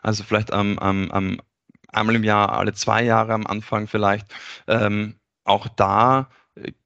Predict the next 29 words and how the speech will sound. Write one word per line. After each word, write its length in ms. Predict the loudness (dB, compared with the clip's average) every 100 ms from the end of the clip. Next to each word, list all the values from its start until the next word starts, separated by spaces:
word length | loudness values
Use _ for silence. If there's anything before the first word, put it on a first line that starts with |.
| -12
kann 180 | -6
ich 160 | -4 -2
euch 100 | -4
so 100 | -2
ein 80 | -4
bisschen 360 | -4 -2 -2
die, 260 | -2 -2 -2
die 120 | -2
Scheu 380 | 0 2 2 2
nehmen, 280 | 2 0 -2
zum 220 | -4 -2
Arzt 280 | -2 -2 -6
zu 100 | -6
gehen. 220 | -2 0
Man 140 | 0
hat 160 | -2 -2
da 40 |
oftmals 420 | -2 -2 -4 -4 0
so 80 |
im, 140 | 0 0
im 160 | -4
Kopf, 260 | -2 -4 -2
dass 180 | -4 -2
das 160 | -6
dann 160 | -4 -4
so 120 | 0
eine 160 | 2 2
Rektaluntersuchung 1200 | 0 -4 -4 -2 -2 -2 -4 -4 -4 -4 -2 0
wird. 260 | 4 4